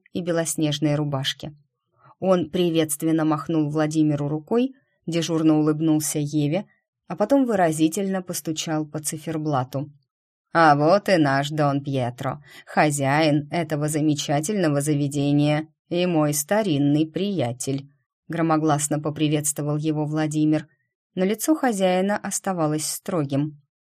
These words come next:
и Владимир торопливо встал, шумно отодвинув стул.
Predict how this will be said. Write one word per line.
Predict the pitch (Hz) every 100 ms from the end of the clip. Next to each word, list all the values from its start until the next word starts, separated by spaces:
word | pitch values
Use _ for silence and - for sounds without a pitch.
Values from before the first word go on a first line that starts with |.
| _
и |
Владимир | 175 170 156 160 175
торопливо | 170 156 156 151 147 135
встал, | - - 180 214 - _ - -
шумно | - - 202 220 233
отодвинув | - 180 165 156 151 151 147
стул. | - - 160 143